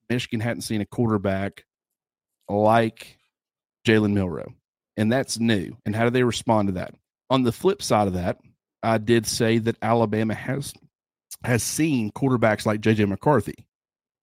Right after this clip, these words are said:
So that's not new. But what is new is I don't think Alabama has played a team as physical as Michigan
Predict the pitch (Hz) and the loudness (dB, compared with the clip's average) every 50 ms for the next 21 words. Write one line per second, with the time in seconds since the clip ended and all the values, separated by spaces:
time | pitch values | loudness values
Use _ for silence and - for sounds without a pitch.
0 | _ _ - - - 107 110 127 156 156 - - 127 107 98 90 107 107 95 - | _ _ -8 -2 0 2 2 2 0 0 0 0 2 2 2 0 -2 -2 -2 -4
1 | - - _ - 117 113 117 120 120 110 110 147 196 196 - - 110 107 104 101 | -8 -12 _ -2 0 0 2 2 0 2 4 2 2 2 2 0 0 0 2 2
2 | 101 113 - 110 104 123 131 147 143 135 - 151 139 - 143 135 127 120 120 117 | 2 0 0 -2 0 0 0 0 -2 -4 -4 -4 -2 0 0 2 2 2 0 0
3 | 117 117 113 101 - - - 135 123 117 110 101 98 - - - - 180 165 120 | -2 -2 -4 -4 -4 -4 -2 0 0 0 0 -2 -4 -4 -6 -4 -2 0 0 0
4 | 101 101 101 110 - _ _ _ _ _ _ _ _ _ _ - - 117 107 - | 0 -2 -6 -8 -12 _ _ _ _ _ _ _ _ _ _ -2 -2 -2 0 -2
5 | - - - - 175 175 160 139 117 - 117 113 110 110 - - - 113 110 107 | -6 -10 -2 2 4 4 4 4 2 0 0 0 0 0 -2 0 2 2 2 2
6 | 98 - 117 123 123 123 - - 123 107 101 101 101 | 2 2 2 2 2 0 -2 -2 -2 -2 -2 -4 -6